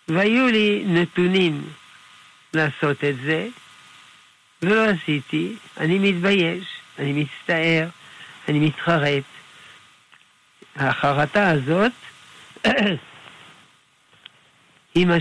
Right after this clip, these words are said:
שנקרא, אה, גיהינום. אש של גיהינום.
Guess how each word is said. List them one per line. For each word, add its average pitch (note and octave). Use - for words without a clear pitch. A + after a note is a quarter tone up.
שנקרא, E3
אה, C#3+
גיהינום. D#3
אש A3+
של E3
גיהינום. C3+